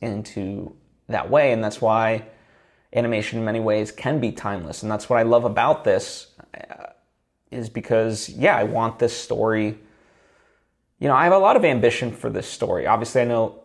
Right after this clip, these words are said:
it takes a lot of work to achieve that and so forth, but, you know, I'm working on that. I don't focus on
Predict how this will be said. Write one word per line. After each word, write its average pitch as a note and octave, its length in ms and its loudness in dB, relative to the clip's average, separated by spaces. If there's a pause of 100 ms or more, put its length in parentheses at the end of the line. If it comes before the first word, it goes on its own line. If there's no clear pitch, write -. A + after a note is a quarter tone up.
(140)
it G#2 80 -12
takes A2 240 -6
a A#2 60 -2
lot G#2+ 100 2
of G2+ 140 -4
work - 420 0 (440)
to A2 180 -10
achieve C#3 360 -2
that E3 480 0 (1200)
and G#2+ 100 -10
so D#3 220 4
forth, A#2 460 2
but, - 500 2 (840)
you F3 80 0
know, E3 120 -2
I'm F3+ 120 -2
working E4+ 260 2
on F2+ 180 -4
that. - 200 -16 (380)
I - 60 2
don't D3 160 0
focus - 480 2
on A#2+ 420 2